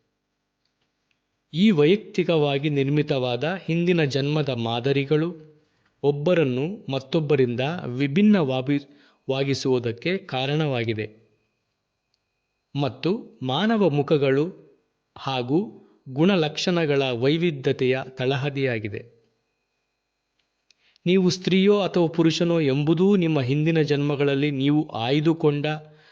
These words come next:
ಒಲವುಗಳ ಆಧಾರದ ಮೇಲೆ ನಿರ್ಧಾರವಾಗಿರುತ್ತದೆ.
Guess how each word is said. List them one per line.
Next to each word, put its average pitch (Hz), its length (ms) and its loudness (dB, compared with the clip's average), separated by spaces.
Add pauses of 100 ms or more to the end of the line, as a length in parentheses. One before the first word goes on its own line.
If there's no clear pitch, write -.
(200)
ಒಲವುಗಳ 151 680 2 (300)
ಆಧಾರದ 143 540 -2
ಮೇಲೆ 139 380 0
ನಿರ್ಧಾರವಾಗಿರುತ್ತದೆ. 127 1300 -4